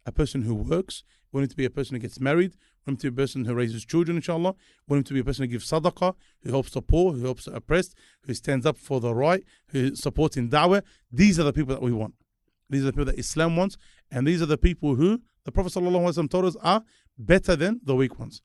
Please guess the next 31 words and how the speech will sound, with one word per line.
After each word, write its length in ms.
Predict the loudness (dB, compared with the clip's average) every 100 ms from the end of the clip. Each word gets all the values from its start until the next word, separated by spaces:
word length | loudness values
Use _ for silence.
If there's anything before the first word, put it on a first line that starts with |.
| _ _ _ -10
The 260 | -6 -6 -8
stronger 360 | -6 -2 -2
believer 300 | 0 0 0
is 100 | 0
better 220 | 0 0
than 200 | 0 -2 -6 _ _ _ _
the, 300 | 0 2 0 -8 -20 -6
uh, 120 | -2 0
and 100 | 2
more 100 | 2
beloved 220 | 2 0
to 60 | 0
Allah 160 | 2
than 120 | 2
the 60 | 2
weaker 240 | 2 2
believer. 320 | 2 2 2 0 _ _ _
And 160 | 6 8
in 80 | 10
both 160 | 10
of 80 | 6
them, 80 | 4
there's 180 | 4 4
goodness. 440 | 2 0 -2 -6 _ _ _ _ _ -8
But 140 | 0
we 120 | 2
wanna 200 | 2 -2
try 220 | -4 -6
and 160 | -6 -6
aim 120 | -8
for 240 | -6 -8